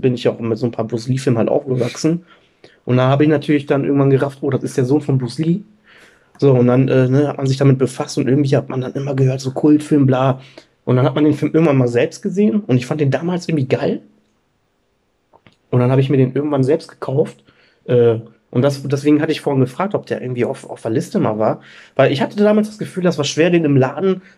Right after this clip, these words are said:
äh, uncut zu bekommen. Aber wie gesagt, kann mich auch so täuschen jetzt vom, vom, äh, von dem, was ich so im Kopf noch hab, ne?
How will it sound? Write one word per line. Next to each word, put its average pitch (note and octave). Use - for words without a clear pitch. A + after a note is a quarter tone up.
äh, D3+
uncut F3
zu A#2+
bekommen. -
Aber A#2+
wie C3
gesagt, C3
kann D3+
mich D#3
auch C#3
so C#3+
täuschen C#3+
jetzt G#2
vom, G#2+
vom, G#2+
äh, -
von A2
dem, A2
was A2
ich A2+
so A#2+
im G#2
Kopf -
noch A#2
hab, -
ne? B2+